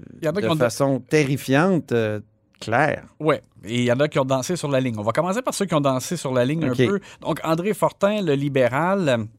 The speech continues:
Speaker 1: euh, qui a condamné, évidemment, le, le fait qu'on puisse évoquer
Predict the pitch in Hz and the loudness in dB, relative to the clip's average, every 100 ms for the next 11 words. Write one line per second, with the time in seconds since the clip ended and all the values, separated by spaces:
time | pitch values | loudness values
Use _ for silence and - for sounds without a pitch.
0 | - 117 120 117 - 127 117 - 175 160 | -8 -4 -2 -4 -6 -4 -4 -2 0 2
1 | 139 127 143 156 123 117 113 135 139 113 | 2 2 -2 -2 -2 -2 0 0 0 0
2 | 110 - 139 - 113 127 - 123 113 113 | -2 -4 -6 -4 -4 -4 -4 -2 0 0
3 | - 135 131 | 0 -2 -2